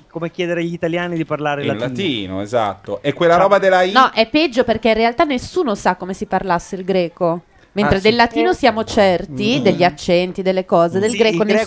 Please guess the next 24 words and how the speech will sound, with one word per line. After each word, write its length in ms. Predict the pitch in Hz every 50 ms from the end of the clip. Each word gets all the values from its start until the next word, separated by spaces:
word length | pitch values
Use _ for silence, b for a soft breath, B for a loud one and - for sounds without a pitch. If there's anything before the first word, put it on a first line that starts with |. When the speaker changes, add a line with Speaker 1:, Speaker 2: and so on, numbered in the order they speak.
| 190
Speaker 3:
nessuno 180 | 202 214 208 220
lo 60 | 214
Speaker 1:
alcune 240 | 170 175 - 202 196
Speaker 3:
sa. 80 | 185 185
Speaker 1:
cose 360 | - 208 214 214 214 202 190 180
si 80 | 175
sono 200 | 156 175 180 170
perse, 420 | 160 151 160 147 127 - - 143 151
in 120 | 156 139
particolare 440 | - 160 - - 160 170 175 170 170
della 180 | 160 151 143
fonetica, 580 | 127 - 143 139 131 127 123 120 123 113 - 120
si 80 | 120 123
fanno 220 | 131 151 151 147
Speaker 3:
Sì. 80 | 143 196
Speaker 1:
solo 160 | 185 143 143
delle 480 | 139 139 135 139 139 139 135 135 135 131
supposizioni. 880 | 123 - 143 123 - 139 143 131 131 120 - - 139 127 123 120 117 120
Speaker 2:
Ascoltami, 720 | 120 123 127 - - 180 180 175 - - 147 131 127 123 123
ma 280 | 123 127 135 135 139
quella 220 | - - 165 165 170
roba 240 | 175 185 185 196
della 220 | 185 180 180 180 175
I, 300 | 175 185 196 208 208